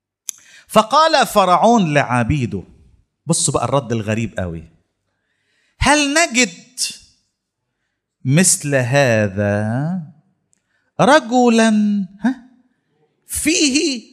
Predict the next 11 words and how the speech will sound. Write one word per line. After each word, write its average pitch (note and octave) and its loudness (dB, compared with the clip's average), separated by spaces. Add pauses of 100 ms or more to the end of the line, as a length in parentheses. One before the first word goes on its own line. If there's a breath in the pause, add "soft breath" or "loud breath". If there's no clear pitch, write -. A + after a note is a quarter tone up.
(880)
روح G#3+ 2
الله؟" E3 -2
طب - -10
وش C3+ -6
عرفك E3+ -6
انت D#3+ -4
الله D#3 -2
كمان D#3 -2
يا C#3+ -2
جلالة C#3+ -2
الملك؟ B2+ -6